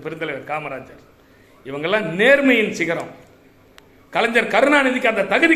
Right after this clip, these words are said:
கிடையாது. என்னைக்கு திராவிட முன்னேற்ற கழகம் திமுக, தி மு கருணாநிதி, திரு மு கருணாநிதின்னு என்னைக்கே சொல்லிட்டாங்க. அதுக்க-, நீ அதனால தான் நான், நீ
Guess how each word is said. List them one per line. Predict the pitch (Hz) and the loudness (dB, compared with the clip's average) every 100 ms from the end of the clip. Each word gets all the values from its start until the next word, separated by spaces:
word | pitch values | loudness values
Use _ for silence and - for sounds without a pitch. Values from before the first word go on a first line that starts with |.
| 254 | 6
கிடையாது. | 247 220 151 - - - - _ _ _ _ _ _ _ _ _ _ _ _ _ _ | 6 6 0 -6 -12 -20 -20 _ _ _ _ _ _ _ _ _ _ _ _ _ _
என்னைக்கு | 165 254 285 254 208 | -2 2 2 0 2
திராவிட | 214 254 269 254 | 2 4 4 2
முன்னேற்ற | 240 247 233 | 2 0 0
கழகம் | 226 208 196 - | 0 0 -2 -2
திமுக, | 247 233 226 220 214 156 - | -2 -2 -2 -2 0 0 -2
தி | 233 254 | -6 -2
மு | 233 214 | -4 -2
கருணாநிதி, | 202 208 185 - - - - - - - | -2 0 -2 -4 -12 -20 -20 -20 -16 -2
திரு | 220 226 214 | 0 0 -2
மு | 214 233 214 | -2 -2 0
கருணாநிதின்னு | 202 202 202 196 208 202 190 | -2 0 -2 0 0 0 0
என்னைக்கே | 240 226 185 | 0 -2 -4
சொல்லிட்டாங்க. | 185 160 139 - - _ _ _ _ _ _ _ 139 | -6 -8 -12 -14 -20 _ _ _ _ _ _ _ -14
அதுக்க-, | 135 147 175 147 - - - | -10 -4 -2 -2 -8 -20 -8
நீ | 175 170 | -2 0
அதனால | 185 240 247 269 | 2 2 2 2
தான் | 269 | 0
நான், | 202 | -2
நீ | 170 | -2